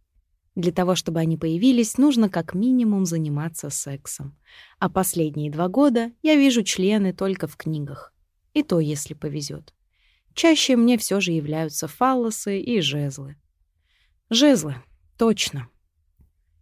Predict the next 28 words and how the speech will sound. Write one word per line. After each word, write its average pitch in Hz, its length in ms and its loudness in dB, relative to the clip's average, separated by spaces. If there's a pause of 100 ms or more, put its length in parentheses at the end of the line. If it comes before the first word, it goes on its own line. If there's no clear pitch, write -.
(200)
Тянусь 202 380 2
к - 60 -8
роману, 220 480 2
который 208 460 0
так 190 280 -8
и - 20 -6
не 160 140 -2
дочитала 160 500 -8
сегодня. 147 640 -14 (560)
Тому 202 220 4
самому, 208 580 2
где 185 280 2
бугорки. 180 640 -4 (1000)
Тяну 233 280 6
за 214 120 4
предусмотрительно 170 880 -2
приклеенный 160 560 -4
стикер 202 520 -8 (320)
и 262 80 2
открываю 196 540 2
книгу 180 320 -2
на 160 100 -2
странице, 196 760 -2
где 170 260 -2
вот-вот 156 460 -2
случится 185 580 -6
соитие 160 600 -6
Франчески 185 840 -4